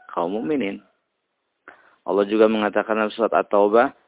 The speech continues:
"Ya ayyuhalladzina amanu la tattakhidhu aba'akum wa ikhwanakum awliya'a in istahabbul kufra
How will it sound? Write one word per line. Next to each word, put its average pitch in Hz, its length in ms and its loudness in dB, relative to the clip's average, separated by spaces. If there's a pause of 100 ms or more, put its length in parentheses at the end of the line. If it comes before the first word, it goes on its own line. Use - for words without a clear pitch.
(260)
"Ya 95 480 2
ayyuhalladzina 110 1200 0
amanu 117 560 -2
la 101 320 -2
tattakhidhu 104 960 -2
aba'akum 101 1400 0 (400)
wa 107 160 -2
ikhwanakum 98 1040 -4
awliya'a 98 1120 -4
in 98 220 -10
istahabbul 101 840 -10
kufra 147 560 -4